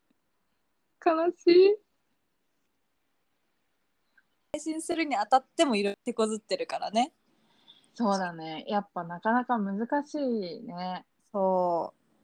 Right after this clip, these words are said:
Speaker 2: 遠隔で撮ってますしね。
Speaker 1: そうですね。
Speaker 2: 面白い。
Speaker 1: で、マリカさんは慣れてるんです。あの、今すでに一人でポッドキャスト配信をやってるから慣れてるんですけど、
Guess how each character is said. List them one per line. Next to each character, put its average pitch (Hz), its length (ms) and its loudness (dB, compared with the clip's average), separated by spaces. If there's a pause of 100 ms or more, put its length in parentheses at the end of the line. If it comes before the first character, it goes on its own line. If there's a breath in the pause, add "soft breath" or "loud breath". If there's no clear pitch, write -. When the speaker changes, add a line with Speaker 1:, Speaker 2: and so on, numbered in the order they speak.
(140)
Speaker 2:
遠 233 160 0
隔 262 260 2
で 254 140 6
撮 269 80 4
っ 254 100 -2
て 208 120 0
ま 180 120 0
す - 260 -10
し - 60 -18
ね。 185 240 -4 (540)
Speaker 1:
そ 196 200 -4
う - 20 -8
で 165 140 -12
す - 100 -20
ね。 165 380 -14 (100)
Speaker 2:
面 190 100 -10
白 185 100 -10
い。 - 20 -8
Speaker 1:
で、 196 60 -6
マ 214 100 -2
リ 254 100 -2
カ 240 160 0
さ 220 140 -6
ん 185 280 -8
は 254 380 0
慣 196 120 -6
れ 196 120 -4
て 190 180 -8
る 175 200 -8
ん 165 100 -12
で 170 100 -14
す。 - 140 -20 (160)
あ 170 100 -14
の、 165 460 -14
今 190 240 -6
す 220 160 -8
で 190 160 -4
に 190 300 -8
一 208 200 -6
人 190 140 -2
で 160 380 -10 (480)
ポ 254 60 -4
ッ - 60 -14
ド 185 120 -10
キ 190 120 -8
ャ 185 60 -6
ス - 100 -18
ト 180 80 -10
配 190 280 -4
信 165 160 -16
を 160 60 -16
や 165 120 -10
っ 165 60 -12
て - 160 -10
る 170 100 -6
か 160 160 -6
ら 165 100 -8
慣 190 140 -4
れ 185 140 -6
て - 120 -14
る 165 120 -16
ん 151 60 -18
で 156 100 -18
す - 20 -20
け 175 220 -2
ど、 202 400 -2